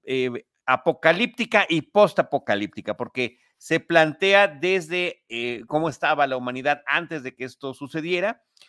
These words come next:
una, eh, pandemia, eh, de uno, de unos hongos, eh, que están afectando el comportamiento de los seres humanos y practican, para fines, eh, eh, didácticos y para poder, eh, eh, expresarlo,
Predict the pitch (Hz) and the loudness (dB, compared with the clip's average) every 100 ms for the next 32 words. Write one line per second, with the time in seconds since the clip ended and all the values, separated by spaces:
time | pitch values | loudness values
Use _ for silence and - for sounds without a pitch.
0 | _ _ 139 143 147 143 139 - 117 113 | _ _ -6 -2 0 2 0 -2 -6 -6
1 | - 107 123 202 156 147 147 _ _ _ | -6 -4 0 0 0 -4 -6 _ _ _
2 | _ 110 110 107 110 110 104 110 113 135 | _ -10 -8 -6 -6 -6 -6 -6 -4 -6
3 | 135 131 123 110 107 104 113 113 127 120 | -6 -6 -4 -4 -6 -6 -8 -6 -6 -2
4 | - 180 190 156 160 - _ _ _ - | 4 4 4 0 -2 -10 _ _ _ -12
5 | 107 110 - - 143 131 123 - 139 139 | -8 -8 -10 -6 -6 -6 -8 0 0 2
6 | 143 139 113 113 104 107 113 131 127 104 | -6 -6 -8 -10 -12 -6 -4 -4 -6 -8
7 | 127 120 127 151 147 117 - 123 123 - | -8 -8 -6 -6 -6 -14 -10 -10 -10 -12
8 | - 101 107 135 139 185 202 160 _ 123 | -8 -8 -2 -2 -2 -2 -6 -6 _ -16
9 | - - 139 139 131 156 156 180 - - | -16 -18 -18 -8 -4 0 4 4 4 -8
10 | 156 - 143 135 _ _ _ - 127 143 | -6 0 0 0 _ _ _ -12 0 4
11 | 120 120 127 147 151 156 117 113 113 110 | 4 2 0 0 0 -4 -6 -6 -6 -6
12 | 117 - 139 123 147 160 165 | -8 -8 -6 -2 0 2 0